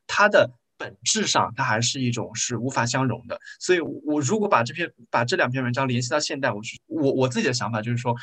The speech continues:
我可能会像摒除，呃，对中国来说，就是摒除中国传统一些陋习一样的去摒除宗教一样这样的东西。当然我知道西方人不会接受这个，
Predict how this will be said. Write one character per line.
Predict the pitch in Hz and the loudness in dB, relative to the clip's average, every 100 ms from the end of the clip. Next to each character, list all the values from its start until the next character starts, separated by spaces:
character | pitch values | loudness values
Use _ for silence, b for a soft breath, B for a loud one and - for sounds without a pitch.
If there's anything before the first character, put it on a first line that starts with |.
| B | B
我 | 139 | 0
可 | 151 120 | 2 0
能 | 113 | -2
会 | 135 | -2
像 | 131 120 120 | 0 -2 -4
摒 | 104 | -8
除， | 101 - 113 B B | -8 -6 -6 B B
呃， | 117 113 | -2 0
对 | 117 147 | 2 0
中 | - 196 | 4 2
国 | 196 113 | 4 2
来 | 104 | 2
说， | 120 120 | -2 -4
就 | 127 | -4
是 | 123 | -4
摒 | 110 | -6
除 | 101 - | -8 -8
中 | 120 151 | -6 -4
国 | 143 | -4
传 | - 123 | -2 -2
统 | 127 101 - | -2 -8 -10
一 | |
些 | 127 131 123 B B | -4 -2 -2 B B
陋 | 190 202 | 4 4
习 | 143 - 107 | 4 0 -2
一 | 113 | 0
样 | 117 | 0
的 | 110 | 0
去 | 117 | -4
摒 | 120 110 | -8 -8
除 | - 117 | -10 -4
宗 | 120 | 0
教 | 120 117 | 2 2
一 | 98 | 0
样 | 98 - | -4 -6
这 | 117 | -6
样 | 101 | -6
的 | |
东 | 101 | -8
西。 | 107 | -6
当 | 107 160 | 0 2
然 | 135 | 2
我 | |
知 | 110 135 | -2 -2
道 | |
西 | 127 | -2
方 | 156 | -2
人 | 127 | -4
不 | 120 | -2
会 | 127 | -6
接 | 143 | -6
受 | 147 | -4
这 | 131 | -2
个， | 135 | -2